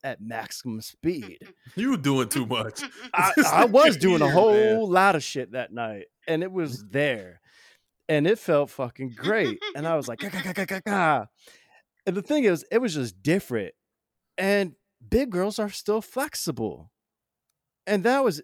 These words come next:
Speaker 1: so it was a stigma on my brain. It was like, you know, "Nah, she can't move like I wanted to. I can't twist you up like a pretzel. I can't do this." But yeah, she changed the game after that. And
Speaker 2: End of
Speaker 1: so
Speaker 2: the day, it was some of the best pussy you ever had, wasn't it?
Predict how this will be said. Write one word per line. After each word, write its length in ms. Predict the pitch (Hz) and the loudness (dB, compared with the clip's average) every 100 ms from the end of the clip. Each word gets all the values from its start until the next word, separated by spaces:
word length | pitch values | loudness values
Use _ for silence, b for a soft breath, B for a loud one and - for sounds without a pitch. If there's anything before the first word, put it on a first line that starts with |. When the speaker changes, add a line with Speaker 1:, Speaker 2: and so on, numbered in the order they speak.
| - | -4
Speaker 1:
so 140 | - | 0
it 40 | 220 | 2
was 120 | 208 | 0
a 40 | |
stigma 320 | 190 233 214 208 | -4 -2 0 -2
on 120 | 208 | -4
my 240 | 170 170 180 | -6 -2 -2
brain. 240 | 165 151 | 0 -2
It 60 | 151 | -4
was 120 | 127 | -2
like, 200 | 127 123 | -4 -2
you 60 | 123 | -4
know, 200 | 113 110 _ _ _ _ _ | -4 -6 _ _ _ _ _
"Nah, 340 | 135 131 123 | -10 -8 -6
she 200 | 123 - | -6 -8
can't 300 | - 175 139 | -6 -2 -2
move 300 | 127 135 135 | -2 -4 -4
like 160 | 113 120 | -4 -4
I 120 | 117 | -4
wanted 300 | 123 131 127 | -4 -6 -8
to. 180 | - 127 | -8 -6
I 80 | 123 | -6
can't 280 | - 123 - _ _ | -6 -10 -10 _ _
twist 280 | - 123 - | -12 -12 -8
you 80 | 120 | -10
up 80 | |
like 160 | 98 85 | -10 -20
a 40 | _ | _
pretzel. 720 | - 143 135 - 135 131 117 b b b | -10 -8 -8 -12 -10 -10 -12 b b b
I 60 | 123 | -12
can't 260 | - 104 | -10 -8
do 160 | 104 107 | -8 -8
this." 560 | 104 139 135 135 131 - _ _ _ _ _ _ | -2 0 2 -2 -6 -16 _ _ _ _ _ _
But 160 | 113 104 - | -8 -8 -8
yeah, 180 | 107 101 | -8 -8
she 180 | - | -12
changed 340 | 220 170 120 101 | -10 -8 -8 -10
the 40 | |
game 260 | 101 131 127 | -8 -6 -4
after 240 | 101 - 107 | -8 -10 -4
that. 340 | 123 113 101 _ _ _ _ | -2 -2 -4 _ _ _ _
And 180 | 117 101 | -18 -8
Speaker 2:
End 140 | 120 147 | -4 -2
of 40 | - | -2
Speaker 1:
so 40 | |
Speaker 2:
the 80 | 123 | -4
day, 420 | 92 110 101 98 | -4 -2 -2 -2
it 80 | - | -4
was 160 | 101 95 | -6 -4
some 160 | - 101 | -6 -6
of 60 | |
the 60 | 87 | -6
best 400 | 87 101 95 - | -6 -6 -6 -6
pussy 280 | 98 - 87 | -10 -10 -10
you 180 | 90 85 | -6 -6
ever 180 | 85 | -8
had, 220 | 90 85 82 | -12 -12 -12
wasn't 340 | - - | -14 -16
it? 40 | - | -20